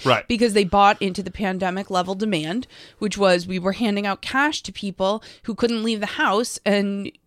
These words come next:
Speaker 2: you know, and Target and Home Depot and Lowe's and Walmart, like, all these places bought into that demand level.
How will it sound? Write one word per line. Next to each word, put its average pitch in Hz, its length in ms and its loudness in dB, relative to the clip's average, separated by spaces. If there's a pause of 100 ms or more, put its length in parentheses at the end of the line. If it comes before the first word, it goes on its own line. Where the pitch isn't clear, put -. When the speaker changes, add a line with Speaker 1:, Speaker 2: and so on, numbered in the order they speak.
(160)
Speaker 2:
you 220 160 0
know, 180 260 -2
and 190 300 -6 (580)
Target 214 580 2
and 185 140 -6
Home 214 220 -2
Depot 202 500 2
and 175 140 -4
Lowe's 202 520 4
and 175 180 -6
Walmart, 208 520 4
like, 190 160 0
all 233 220 4
these 233 200 -6
places 247 520 -4
bought 240 560 4
into 202 680 0 (380)
that 214 240 2
demand 220 400 0
level. 165 420 -2